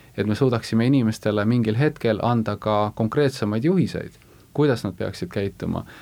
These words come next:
Ja, ja seda, nagu ma enne mainisin,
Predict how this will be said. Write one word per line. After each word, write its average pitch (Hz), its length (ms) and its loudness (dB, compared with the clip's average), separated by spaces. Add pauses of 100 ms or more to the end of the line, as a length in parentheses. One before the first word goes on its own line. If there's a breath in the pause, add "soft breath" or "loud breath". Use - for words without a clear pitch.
(260 loud breath)
Ja, 113 320 2
ja 113 120 2
seda, 151 300 2
nagu 113 220 0
ma 117 180 2
enne 117 400 2
mainisin, 113 600 0